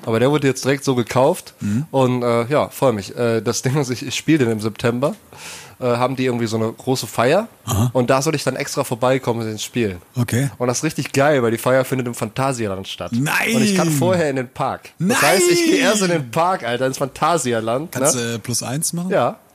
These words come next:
Speaker 1: Willst du
Speaker 2: Geil.
Speaker 1: mitkommen?
Speaker 2: Ja, sicher.
Speaker 1: Ja?
Speaker 2: Ja,
Speaker 1: Alles klar.
Speaker 2: Phantasialand, hallo.
Speaker 1: Ja, läuft.
Speaker 2: Ja, ist
Speaker 1: Kannst
Speaker 2: ja,
Speaker 1: du eintragen.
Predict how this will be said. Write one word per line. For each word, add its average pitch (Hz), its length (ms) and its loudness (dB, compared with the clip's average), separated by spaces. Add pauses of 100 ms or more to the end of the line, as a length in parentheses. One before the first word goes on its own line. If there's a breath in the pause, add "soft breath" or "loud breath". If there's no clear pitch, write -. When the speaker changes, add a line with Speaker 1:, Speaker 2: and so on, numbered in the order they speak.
(140)
Speaker 1:
Willst 107 160 0
du - 20 0
Speaker 2:
Geil. 104 80 2
Speaker 1:
mitkommen? 156 300 0 (180)
Speaker 2:
Ja, 107 140 -4
sicher. 110 440 -4
Speaker 1:
Ja? 151 100 2
Speaker 2:
Ja, 311 160 0 (120)
Speaker 1:
Alles - 140 -8
klar. 151 220 0
Speaker 2:
Phantasialand, 127 580 -2
hallo. 110 180 -2
Speaker 1:
Ja, 143 80 4
läuft. 135 460 0 (100)
Speaker 2:
Ja, 113 140 -6
ist 101 180 -4
Speaker 1:
Kannst 160 180 0
Speaker 2:
ja, 180 60 2
Speaker 1:
du 160 60 0
eintragen. 117 480 0